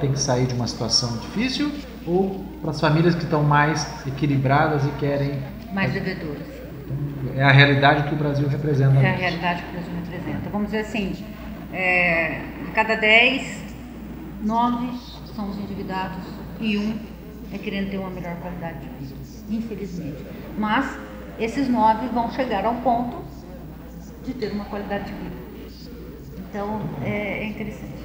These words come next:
Speaker 1: É possível.
Speaker 2: É possível.
Speaker 1: Essa é a pergunta do, do nosso amigo Emerson aqui, Oliveira, lá de São Paulo. Uma família que não teve uma orientação financeira adequada tem condições de se re-, reorganizar? Considerando que trata-se de uma formação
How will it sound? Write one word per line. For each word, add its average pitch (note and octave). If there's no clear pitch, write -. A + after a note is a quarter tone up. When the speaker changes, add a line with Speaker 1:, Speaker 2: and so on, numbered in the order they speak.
Speaker 1:
É C#3+
possível. C#3+
Speaker 2:
É A3
possível. G3
Speaker 1:
Essa G3
é C4
a C4
pergunta A3
do, G3
do D#3
nosso D#3
amigo C3+
Emerson C#3
aqui, -
Oliveira, A#2+
lá B2+
de -
São G2+
Paulo. E3+
Uma D4+
família F3
que -
não B3+
teve A3
uma G3+
orientação F#3+
financeira F3
adequada A2+
tem B3
condições D#3+
de C3
se D3+
re-, G3+
reorganizar? C#3
Considerando F3
que F3
trata-se F3+
de D#3
uma D#3+
formação C#3+